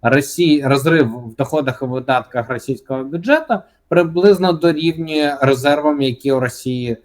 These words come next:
е, є в руках, ліквідна частина цього фонду. Там є ще неліквідна, вона значно більша, там,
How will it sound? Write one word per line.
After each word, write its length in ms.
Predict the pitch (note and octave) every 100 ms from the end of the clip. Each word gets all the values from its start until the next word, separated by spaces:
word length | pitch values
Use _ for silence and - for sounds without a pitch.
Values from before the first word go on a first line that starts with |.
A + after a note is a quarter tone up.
| _ _ _
е, 160 | A#2 A#2+
є 280 | A2 C3+
в 60 | B2
руках, 360 | A#2+ - A#2+ G2 _ -
ліквідна 440 | G#2+ G#2+ C3 A2+
частина 500 | G#2+ A2+ - A#2+ A2+
цього 300 | G2 A2+ A2
фонду. 280 | G#2+ A#2 G2 - _ _ _ -
Там 220 | D#3+ D#3
є 80 | C3
ще 180 | C#3
неліквідна, 760 | C3+ G#3+ A#3+ G#3 F#3+ G3 F3 D3+
вона 840 | C3 C3 C3 B2+ B2 A#2+ A#2+ A2+
значно 360 | A2 B2 - A#2+
більша, 340 | B2 F#3 -
там, 260 | B2 A2+ A2